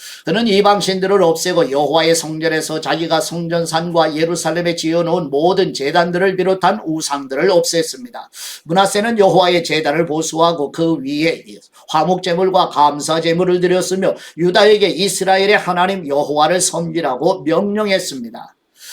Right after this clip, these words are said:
그러나 백성들은 여호와, 하나님 여호와께만 제사를 드리되 계속 산당에서 제사를 드렸습니다. 므낫세가 다스리던 다른 일들과 그가 그의 하나님께 드린 기도와 이스라엘의 하나님 여호와의 이름으로 선견자들이 한 말들은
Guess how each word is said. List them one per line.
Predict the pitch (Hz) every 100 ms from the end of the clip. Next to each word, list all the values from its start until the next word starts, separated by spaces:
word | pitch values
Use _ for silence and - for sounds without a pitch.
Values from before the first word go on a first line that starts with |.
| - -
그러나 | 160 175 160
백성들은 | 165 170 180 170 170 175
여호와, | 156 156 147
하나님 | 147 160 160 165
여호와께만 | 151 151 151 147 143 143 165 170
제사를 | 170 170 170 170
드리되 | 165 185 139 117
계속 | 143 147 139 123
산당에서 | - 165 160 165 160 175 190
제사를 | 165 139 147 160
드렸습니다. | 165 160 160 156 135 127 110 - - - -
므낫세가 | 165 196 190 202 233 233
다스리던 | 214 208 208 196 180 147
다른 | 151 160 170
일들과 | 160 170 175 175 151 135
그가 | 143 143 147 123
그의 | 143 147 127
하나님께 | - 151 170 165 180 170
드린 | 165 175
기도와 | 156 165 180 160 - - -
이스라엘의 | 151 165 180 185 202 202
하나님 | 190 190 202 170
여호와의 | 151 165 160 190 180
이름으로 | 190 202 190 190 165
선견자들이 | 165 165 175 175 180 170 185
한 | 185 180 170
말들은 | 147 143 180 190 -